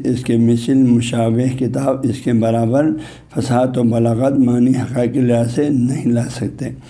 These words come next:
یہ سورہ اسراء آیت نمبر اٹھاسی ہے، ایٹی ہے۔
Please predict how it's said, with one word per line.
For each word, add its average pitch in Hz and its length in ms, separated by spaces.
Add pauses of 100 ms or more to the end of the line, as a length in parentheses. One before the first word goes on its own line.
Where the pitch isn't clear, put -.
(540)
یہ 123 120
سورہ 123 340
اسراء 123 440
آیت 120 260
نمبر 117 280
اٹھاسی 113 720
ہے، 117 160
ایٹی 117 460
ہے۔ 113 80